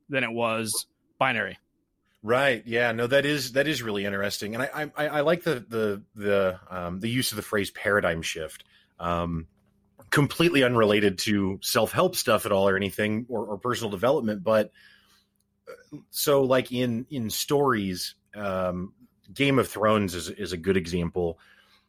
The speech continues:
Speaker 2: Uh, spoiler alert for anyone that didn't read or see that yet. But so, like, in, in season one of Game of Thrones, like, you think you understand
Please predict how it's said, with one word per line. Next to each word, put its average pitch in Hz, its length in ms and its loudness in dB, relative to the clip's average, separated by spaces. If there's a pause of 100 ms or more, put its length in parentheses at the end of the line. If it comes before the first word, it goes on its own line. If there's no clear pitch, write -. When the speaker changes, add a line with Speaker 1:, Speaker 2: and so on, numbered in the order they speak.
(320)
Speaker 2:
Uh, 90 260 -8 (260)
spoiler 107 580 2
alert 92 320 -2
for 101 80 -6
anyone 92 260 0
that 90 140 -6 (140)
didn't 95 340 -6
read 90 260 -8
or 80 60 -10
see 101 240 -6
that 85 220 -4
yet. 87 300 -6
But 101 240 0 (560)
so, 156 220 2
like, 135 220 4 (640)
in, 151 140 2
in 131 180 0
season 131 420 4
one 123 180 4
of 95 120 -2
Game 113 200 2
of 85 100 -4
Thrones, 113 340 2
like, 92 140 -2
you 110 120 -4
think 143 400 -2
you 113 140 0
understand 95 880 -2